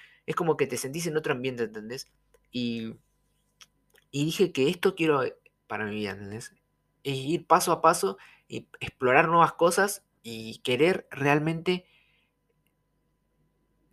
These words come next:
sentir, eh, no po-, eh, s-, quiero sentir, básicamente quiero sentir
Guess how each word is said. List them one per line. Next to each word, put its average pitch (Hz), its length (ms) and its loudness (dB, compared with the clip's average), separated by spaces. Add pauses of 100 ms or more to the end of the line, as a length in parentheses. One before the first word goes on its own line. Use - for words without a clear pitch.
sentir, 165 720 2 (520)
eh, 107 760 -2 (1040)
no 160 360 2
po-, 139 280 4
eh, 117 380 2 (160)
s-, - 360 -10
quiero 170 200 4
sentir, 175 680 0
básicamente 151 560 2
quiero 156 180 0
sentir 143 840 -8